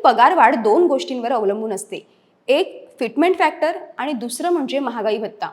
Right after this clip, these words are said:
सातव्या वेतन आयोगात फिटमेंट फॅक्टर हा दोन पॉइंट पाच सात होता, जो आठव्या वेतन आयोगात दोन पॉइंट चार सहा होऊ शकतो असा अंदाज वर्तवला जातोय. महागाई भत्त्याचा विचार केला तर प्रत्येक वेतन आयोग जेव्हा लागू होतो तेव्हा महागाई भत्ता हा शून्य होतो,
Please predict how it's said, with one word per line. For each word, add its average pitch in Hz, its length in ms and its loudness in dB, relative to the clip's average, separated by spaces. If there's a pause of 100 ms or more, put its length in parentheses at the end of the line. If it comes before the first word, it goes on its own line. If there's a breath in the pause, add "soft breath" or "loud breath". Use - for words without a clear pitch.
(120)
सातव्या 262 440 2
वेतन 349 280 0
आयोगात 240 520 0
फिटमेंट 269 380 -4
फॅक्टर 254 380 0
हा 302 120 -4
दोन 233 300 -2
पॉइंट 277 300 -4
पाच 220 320 0
सात 240 160 -4
होता, 247 260 -6 (300 loud breath)
जो 330 100 0
आठव्या 294 360 2
वेतन 302 280 -4
आयोगात 208 520 -2
दोन 240 240 0
पॉइंट 262 360 -4
चार 233 260 0
सहा 247 260 -2
होऊ 254 160 -2
शकतो 226 440 -8 (260 soft breath)
असा 254 180 -2
अंदाज 294 420 0
वर्तवला 247 340 0
जातोय. 220 300 -6 (360 soft breath)
महागाई 226 400 0
भत्त्याचा 269 440 -2
विचार 214 300 -4
केला 240 260 -2
तर 262 140 -4
प्रत्येक 247 440 -4
वेतन 226 360 -2
आयोग 254 240 -2
जेव्हा 262 260 -2
लागू 226 300 0
होतो 339 360 -2
तेव्हा 277 200 -4
महागाई 240 380 -4
भत्ता 294 300 -4
हा 285 120 -6
शून्य 226 320 -8
होतो, 220 240 -8